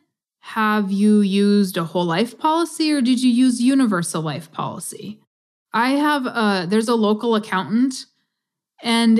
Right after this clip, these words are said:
he basically tells all of his clients that I'm wrong.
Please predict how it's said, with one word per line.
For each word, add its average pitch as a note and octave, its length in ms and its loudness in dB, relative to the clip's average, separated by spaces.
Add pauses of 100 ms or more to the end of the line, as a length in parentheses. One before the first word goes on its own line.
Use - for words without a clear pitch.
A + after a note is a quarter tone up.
he D4 800 -2 (160)
basically C4+ 500 0
tells A#3+ 240 0
all G#3+ 340 -2
of A#3 140 -2
his A#3 160 -2
clients F#3+ 600 -4
that G3 340 -2 (120)
I'm F#3+ 600 -4 (220)
wrong. F#3 540 0